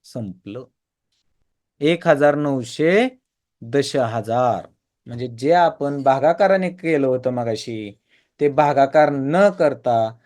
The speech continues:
हे ते आपण करू शकलोय. आणि एक सांगतो पुन्हा, हे सहा कोटी किती, म्हणजे किती लक्ष?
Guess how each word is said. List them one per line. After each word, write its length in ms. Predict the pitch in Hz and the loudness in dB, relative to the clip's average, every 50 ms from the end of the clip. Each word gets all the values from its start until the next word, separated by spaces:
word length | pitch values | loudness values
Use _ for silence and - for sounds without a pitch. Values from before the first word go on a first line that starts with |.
| _ _ _ _ - | _ _ _ _ 2
हे 100 | 147 143 | 2 2
ते 140 | 143 147 139 | 4 4 4
आपण 500 | 139 127 123 - - 131 139 165 196 214 - _ _ _ _ | 4 4 4 0 -2 -2 0 0 -2 -4 -10 _ _ _ _
करू 200 | - 165 156 143 | 2 2 4 2
शकलोय. 440 | 135 - 135 110 - 104 90 85 67 - _ _ _ _ _ _ _ _ _ _ _ _ _ _ - | 2 0 -4 -4 -6 -6 -10 -10 -10 -14 _ _ _ _ _ _ _ _ _ _ _ _ _ _ -8
आणि 160 | 139 147 151 | -4 -2 -2
एक 140 | 151 143 - | -2 -2 -2
सांगतो 520 | - 165 147 131 - 151 160 202 190 _ _ _ _ _ _ _ _ - | -2 -2 -2 -2 -2 -2 -2 -4 -6 _ _ _ _ _ _ _ _ 2
पुन्हा, 300 | 190 196 196 202 196 196 | 4 6 6 6 6 6
हे 220 | 190 185 202 214 | 6 6 4 4
सहा 480 | 208 - - - 208 185 175 196 214 214 | 2 0 -2 2 2 4 6 8 6 6
कोटी 500 | 214 214 208 196 180 202 202 208 208 202 | 8 6 6 6 6 4 0 0 -2 -4
किती, 320 | - - 190 180 190 185 | -4 -4 -2 0 0 2
म्हणजे 680 | 180 190 185 - - _ _ _ - 156 160 151 160 175 | 2 0 0 -4 -12 _ _ _ -2 0 0 2 2 2
किती 340 | 170 - 202 180 196 175 | 2 2 2 4 6 6
लक्ष? 280 | 151 139 131 - - - | 6 4 4 2 -4 -6